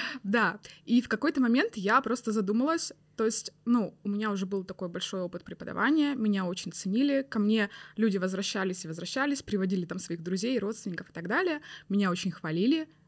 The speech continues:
а, мои ученики получали результаты. И я подумала: «Окей, Наташ, а зачем тебе нужен человек, который просто оплачивает офис и раз в месяц привозит бумагу для принтера? Ну,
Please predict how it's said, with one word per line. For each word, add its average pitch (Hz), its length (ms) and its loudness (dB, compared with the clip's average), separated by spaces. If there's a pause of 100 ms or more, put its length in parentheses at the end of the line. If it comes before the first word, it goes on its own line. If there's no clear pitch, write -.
(160)
а, 185 260 -4
мои 196 240 2
ученики 185 380 -4
получали 160 400 -8
результаты. 185 640 -6 (320)
И 196 80 -2
я 175 220 -2
подумала: 170 500 -6 (100)
«Окей, 202 320 -2
Наташ, 190 460 -4 (260)
а 160 100 -6
зачем 254 420 0
тебе 208 260 -2
нужен 208 260 0
человек, 190 720 -2
который 208 320 -2
просто 196 440 -4
оплачивает 180 580 -6
офис 330 440 -2
и 190 180 -2
раз 196 240 -2
в - 60 -8
месяц 254 320 -2
привозит 196 360 -2
бумагу 190 360 0
для 185 140 -6
принтера? 175 420 -4 (340)
Ну, 190 240 -4